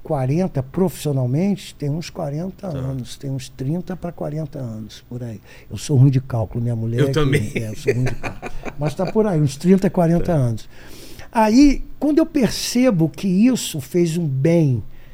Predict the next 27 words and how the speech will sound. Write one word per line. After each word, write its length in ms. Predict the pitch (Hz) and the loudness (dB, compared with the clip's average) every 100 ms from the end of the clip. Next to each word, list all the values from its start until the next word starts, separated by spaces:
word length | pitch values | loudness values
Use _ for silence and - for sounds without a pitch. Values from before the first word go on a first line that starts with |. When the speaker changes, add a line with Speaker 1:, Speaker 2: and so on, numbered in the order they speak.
| - - | -16 -8
Speaker 1:
àquelas 500 | - 131 - 190 214 | -4 -4 2 2 4
internas, 680 | 214 214 151 131 107 104 - | 2 2 2 2 2 -2 -6
que 160 | - 123 | -8 -4
eram 200 | 131 147 | -2 -2
acauteladas 1040 | 131 - 202 202 202 139 135 156 185 156 - | -2 -2 -2 0 0 0 0 0 0 -2 -4
pelo 220 | 147 143 | -4 -2
juiz 240 | 131 147 | 0 0
de 100 | 165 | 0
menor, 460 | 170 170 123 107 - - - - - - - - - - | -2 -2 -4 -6 -10 -20 -20 -20 -20 -20 -20 -20 -20 -4
pelo 140 | 147 | 0
juiz 320 | 143 135 143 | 2 4 4
de 80 | 143 | 2
menor, 380 | 160 151 113 104 | 0 2 0 2
e 140 | 127 | 0
que 240 | 143 - 175 | -2 0 0
aquilo 440 | 165 - 196 190 180 - - - | 0 0 2 2 0 -2 2 4
deixava 440 | 170 - 160 135 | 4 2 0 2
elas 240 | 131 131 151 | 4 2 0
ociosas, 760 | - - 160 123 113 101 104 | -2 0 2 2 0 -4 -6
e, 120 | 123 127 | -4 -2
logicamente, 680 | 123 131 - 147 143 156 165 | 0 0 0 -2 0 0 2
a 40 | |
mente 280 | 135 131 156 | 2 2 0
ociosa, 560 | - 170 143 151 156 | -4 -2 0 0 0
Speaker 2:
Claro. 60 | 170 - - - | -2 -6 -14 -2
Speaker 1:
planejando 520 | 160 165 151 156 170 | 0 2 2 2 0
fuga, 720 | - - 180 156 139 143 135 | -2 2 4 4 4 0 -2